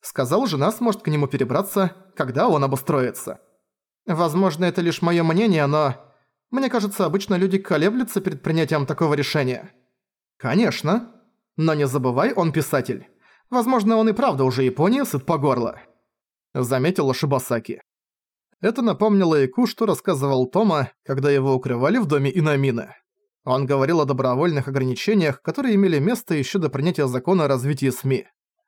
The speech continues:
Тома писал так долго. Возможно, он устал от Японии. Тома-сенсей рассказывал, как-то ему приходили письма от читателей, называвших «кататиоти»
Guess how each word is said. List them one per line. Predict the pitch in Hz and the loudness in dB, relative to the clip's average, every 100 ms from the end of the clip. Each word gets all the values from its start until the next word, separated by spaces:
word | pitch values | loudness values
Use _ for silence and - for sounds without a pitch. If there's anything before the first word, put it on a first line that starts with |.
| _ - | _ -4
Тома | 254 233 | 0 0
писал | 208 196 202 151 | -2 0 0 0
так | 226 165 | -2 0
долго. | 143 139 127 120 - - _ _ _ - | 2 2 2 -2 -6 -16 _ _ _ -8
Возможно, | 131 123 151 143 156 | -4 -2 0 0 0
он | 147 | 0
устал | 143 - 196 | -2 0 0
от | 135 | 0
Японии. | 135 139 143 117 - - _ _ _ _ _ _ - | -2 -2 -2 -2 -10 -18 _ _ _ _ _ _ -2
Тома-сенсей | 208 190 185 175 - 190 | 0 2 0 -2 0 0
рассказывал, | 160 - 220 170 160 147 135 - _ _ _ | -2 -2 -2 0 0 0 -2 -10 _ _ _
как-то | - 247 233 | -8 -4 0
ему | 190 214 | 2 2
приходили | 202 175 156 190 170 | 0 -2 -2 0 0
письма | 202 196 165 | 0 0 0
от | 139 | -2
читателей, | - 131 - 180 147 - - _ - | -4 -4 -2 0 0 -2 -12 _ -6
называвших | 143 127 160 196 - 156 - _ _ _ | -4 0 0 0 -2 -4 -6 _ _ _
«кататиоти» | - 170 151 156 165 220 175 151 | -4 -4 -2 0 0 2 0 0